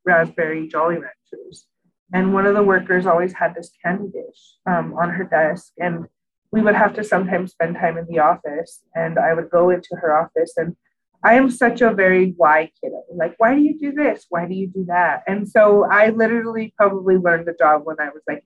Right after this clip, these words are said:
eight because I just would not leave them alone. And instead of fighting with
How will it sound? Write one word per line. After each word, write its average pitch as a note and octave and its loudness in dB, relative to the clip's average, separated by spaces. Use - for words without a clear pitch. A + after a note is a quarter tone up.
eight D#3+ -12
because E3+ -4
I D#3+ 2
just F3 -6
would E3+ -2
not E3 2
leave F3 -4
them E3+ -2
alone. F3 2
And E3 -6
instead F3 -2
of F#3 0
fighting G#3+ 0
with G#3 -10